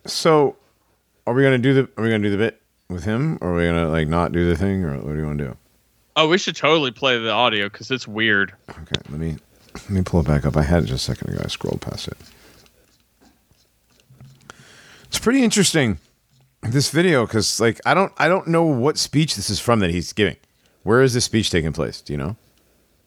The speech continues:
Speaker 2: Nope.
Speaker 1: Has anybody seen any more of the speech?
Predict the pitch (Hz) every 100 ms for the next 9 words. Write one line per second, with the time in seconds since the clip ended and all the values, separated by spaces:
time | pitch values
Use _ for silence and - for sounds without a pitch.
0 | _ _ _ _ _ - 202 _ _ _
1 | _ _ _ _ _ _ _ _ _ _
2 | _ 101 107 104 110 120 117 113 101 123
3 | 117 - 107 110 104 160 214 76 58 -
4 | - - -